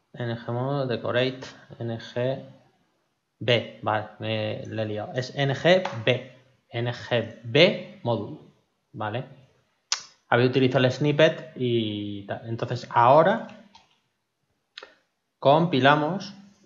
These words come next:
de nuevo y, eh, si volvemos a nuestra ventana, ah, mira, si volvemos a nuestra ventana, solamente con haber añadido el N G B module a app modules,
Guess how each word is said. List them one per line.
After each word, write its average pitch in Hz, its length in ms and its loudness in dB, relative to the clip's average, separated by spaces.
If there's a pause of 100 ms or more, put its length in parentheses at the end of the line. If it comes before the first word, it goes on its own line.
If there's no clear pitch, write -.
de 101 80 -6
nuevo 143 540 0 (1300)
y, 185 640 2
eh, 117 920 4
si - 180 -2
volvemos 113 960 2 (200)
a 104 1000 2
nuestra 107 300 0
ventana, 151 840 4
ah, - 320 -2 (140)
mira, 143 200 -8 (640)
si - 220 -10
volvemos 113 320 -2
a 127 60 0
nuestra 127 260 2
ventana, 147 640 4
solamente 151 560 4
con 127 120 2
haber 123 280 6
añadido 143 720 4
el 113 300 0
N 131 220 0
G 135 140 0
B 131 80 2
module 135 480 2
a 104 240 0
app 117 240 -2
modules, 180 480 4